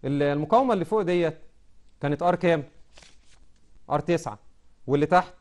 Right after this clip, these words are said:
ار عشرة، نكتب أساميهم الرموز بتاعتهم، ار تسعة، ها، واللي تحت لو مفيش مكان هنا مش مكفي اهو نكتبها ناحية اليمين، نشطبهم من هنا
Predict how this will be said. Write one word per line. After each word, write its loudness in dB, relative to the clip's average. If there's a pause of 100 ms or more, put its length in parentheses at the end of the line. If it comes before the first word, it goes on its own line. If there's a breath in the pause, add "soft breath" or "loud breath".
(160)
ار 2
عشرة، 0 (340)
نكتب -4
أساميهم -4 (920)
الرموز -6
بتاعتهم، -4 (180)
ار -10
تسعة، -4 (1000)
ها، -6
واللي -6
تحت 2 (320)
لو -6
مفيش -8
مكان -4
هنا -2
مش -8
مكفي -4 (320)
اهو -8
نكتبها -8
ناحية -10
اليمين، -8 (4000)
نشطبهم 0
من -2
هنا -2